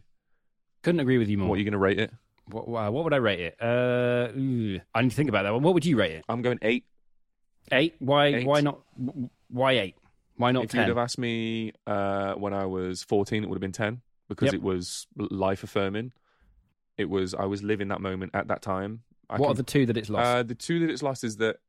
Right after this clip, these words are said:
Speaker 2: since then, I've seen what Kevin Smith can do.
Speaker 1: Yeah.
Speaker 2: And I know that Kevin Smith, in my opinion, he gets better.
Speaker 1: He does. He gets worse first, but then he gets
Speaker 2: He,
Speaker 1: better.
Speaker 2: he gets a little worse. Let's not, we'll, we'll
Speaker 1: We'll
Speaker 2: get
Speaker 1: get
Speaker 2: into
Speaker 1: into
Speaker 2: it.
Speaker 1: that. That's more rats the next episode,
Speaker 2: Yeah, that's
Speaker 1: and
Speaker 2: next
Speaker 1: I've got
Speaker 2: episode.
Speaker 1: opinions.
Speaker 2: But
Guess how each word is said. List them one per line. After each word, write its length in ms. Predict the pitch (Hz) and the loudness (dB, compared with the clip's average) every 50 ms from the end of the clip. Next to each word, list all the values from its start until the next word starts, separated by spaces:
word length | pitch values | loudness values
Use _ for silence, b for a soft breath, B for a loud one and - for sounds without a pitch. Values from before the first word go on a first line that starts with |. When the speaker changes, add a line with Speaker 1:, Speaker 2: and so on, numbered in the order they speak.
| _ _ - | _ _ -12
Speaker 2:
since 460 | - - - - 131 127 113 - - | -10 -8 -6 -4 -4 -4 -4 -6 -6
then, 420 | - 123 113 110 107 104 104 95 - | -4 -4 -2 -2 -4 -6 -8 -8 -6
I've 160 | 110 110 101 | -4 -4 -4
seen 160 | - - 117 110 | -4 -6 -4 -4
what 100 | 104 - | -6 -6
Kevin 200 | - 113 95 104 | -6 -8 -8 -8
Smith 280 | - - 107 98 - - | -6 -6 -6 -6 -6 -6
can 140 | 107 95 | -6 -4
do. 180 | 90 107 127 143 | -2 -4 -4 -2
Speaker 1:
Yeah. 220 | - 131 143 - - _ _ _ - _ _ _ _ _ _ - | -2 -4 -4 -4 -6 _ _ _ -20 _ _ _ _ _ _ -4
Speaker 2:
And 120 | 110 107 | -2 0
I 60 | 110 110 | 0 0
know 220 | 110 101 104 107 | 0 0 2 2
that 160 | 107 - - | 0 0 -2
Kevin 240 | - 117 104 104 104 | -4 -6 -4 -4 -6
Smith, 360 | - - 113 104 98 - - - - | -6 -4 -4 -6 -6 -6 -10 -10 -8
in 120 | 117 107 | -6 -2
my 100 | 113 120 | 0 0
opinion, 300 | 117 - 107 101 95 92 | 0 0 -2 -6 -6 -6
he 100 | 104 107 | -6 -4
gets 160 | 92 104 - | -4 -6 -4
better. 300 | - - 101 - - 107 | -2 -2 -2 -2 0 0
Speaker 1:
He 80 | 107 113 | 0 2
does. 340 | 101 104 101 117 - - - | 4 4 4 2 2 -2 0
He 80 | 135 | 0
gets 220 | 127 180 165 120 123 | 2 2 2 0 2
worse 280 | 151 156 156 147 - | 2 2 2 2 0
first, 380 | - - 120 98 95 - - - | 2 4 4 4 4 2 -2 -4
but 120 | - 107 | -4 0
then 100 | 113 107 | 0 2
he 80 | 107 101 | 2 2
gets 140 | 98 85 - | 0 -2 -2
Speaker 2:
He, 40 | - | -2
Speaker 1:
better. 200 | 95 87 87 98 | -2 -2 -2 -2
Speaker 2:
he 180 | 113 196 220 | -4 -4 -4
gets 220 | 233 359 330 - 339 | -2 -2 -2 -2 -2
a 40 | |
little 320 | 311 311 285 175 156 131 107 | -2 0 2 2 2 0 0
worse. 380 | 98 85 87 90 92 - - - | 0 0 -2 -2 -6 -8 -10 -6
Let's 200 | - 135 143 - 165 | -4 -4 -4 -2 -4
not, 200 | 160 151 - _ _ _ _ - - | -4 -4 -4 _ _ _ _ -18 -14
we'll, 220 | 80 110 139 151 | -8 -4 -4 -2
we'll 200 | 151 143 170 180 | -2 0 0 2
Speaker 1:
We'll 20 | 143 | 4
Speaker 2:
get 140 | 123 - 143 | 4 4 4
Speaker 1:
get 120 | 113 87 | 4 2
Speaker 2:
into 140 | 98 98 104 | 2 2 0
Speaker 1:
into 20 | |
Speaker 2:
it. 40 | 98 98 | 2 2
Speaker 1:
that. 160 | 90 82 87 | 2 2 2
That's 200 | 110 120 113 - | 2 2 2 2
more 300 | 113 113 113 110 104 98 | 2 4 4 4 4 4
rats 380 | 95 92 82 - - - - - | 2 0 0 -2 -6 -12 -8 -4
the 140 | - 107 104 | 0 2 2
next 280 | 104 101 - - - | 2 2 0 0 0
episode, 300 | 101 - - 98 - - | 0 0 0 0 2 4
Speaker 2:
Yeah, 100 | 120 95 | 4 4
that's 160 | 92 98 92 | 4 2 2
Speaker 1:
and 100 | 95 95 | 2 2
Speaker 2:
next 200 | 98 95 95 90 | 2 2 2 0
Speaker 1:
I've 60 | 101 101 | 2 2
got 80 | 107 95 | 4 2
Speaker 2:
episode. 220 | 90 101 98 90 - | 2 0 -2 -4 -6
Speaker 1:
opinions. 840 | 104 - - - 104 95 92 87 82 80 80 80 80 - - - - | -6 -6 -4 -2 -2 0 0 -2 -2 -4 -6 -8 -8 -10 -10 -12 -12
Speaker 2:
But 380 | - 110 - 123 123 117 - | -4 2 4 4 4 4 2